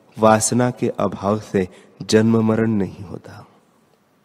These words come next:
हे रामचंद्र जी, जन्म मरण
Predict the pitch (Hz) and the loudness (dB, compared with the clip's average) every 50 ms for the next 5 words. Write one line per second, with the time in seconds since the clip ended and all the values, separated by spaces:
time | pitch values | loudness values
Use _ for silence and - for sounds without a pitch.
0 | _ _ _ _ _ _ _ _ _ _ _ _ _ _ _ _ _ _ _ _ | _ _ _ _ _ _ _ _ _ _ _ _ _ _ _ _ _ _ _ _
1 | _ _ _ _ _ _ _ _ _ _ _ _ _ _ _ _ _ _ _ _ | _ _ _ _ _ _ _ _ _ _ _ _ _ _ _ _ _ _ _ _
2 | - 98 92 92 87 90 92 95 - - 98 87 87 98 98 - - - 117 120 | -6 -4 -2 0 -2 -2 -4 -8 -12 -14 -14 -10 -8 -8 -10 -10 -14 -18 -18 -20
3 | _ _ _ _ _ _ _ _ _ _ _ _ _ _ _ _ _ _ _ _ | _ _ _ _ _ _ _ _ _ _ _ _ _ _ _ _ _ _ _ _
4 | _ _ _ _ _ _ _ _ _ _ _ _ - _ - - 113 110 113 120 | _ _ _ _ _ _ _ _ _ _ _ _ -20 _ 2 4 4 6 6 4
5 | 127 120 120 110 104 95 95 98 113 135 | 4 4 4 2 4 2 2 0 0 -2